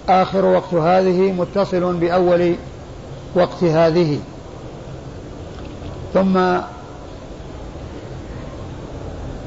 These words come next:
صلاة، انت-، انتهى وقت صلاة العصر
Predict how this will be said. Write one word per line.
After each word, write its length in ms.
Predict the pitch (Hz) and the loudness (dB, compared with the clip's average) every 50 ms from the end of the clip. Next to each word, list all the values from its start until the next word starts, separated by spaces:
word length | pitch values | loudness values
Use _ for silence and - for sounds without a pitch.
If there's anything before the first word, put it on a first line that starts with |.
| 131 135 131 131 - - 127 127 65 131 127 - - - - - - - - - - - - - - | -10 -10 -10 -10 -10 -10 -10 -10 -10 -10 -10 -10 -10 -10 -10 -10 -10 -10 -10 -10 -10 -10 -10 -10 -6
صلاة، 720 | - - 180 185 185 190 190 185 185 185 185 185 196 - 196 | -2 2 4 6 6 8 6 6 6 6 4 4 2 2 2
انت-، 260 | 196 180 147 202 - 196 190 208 196 | 2 2 2 2 2 2 0 0 0
انتهى 460 | 196 180 - 196 180 175 185 180 180 180 | 0 2 4 4 6 6 6 6 6 6
وقت 180 | 180 - 180 | 4 2 -2
صلاة 260 | 165 - 175 175 170 135 | -2 2 2 2 4 4
العصر 340 | 170 156 151 196 190 - 190 | 4 4 4 4 4 4 2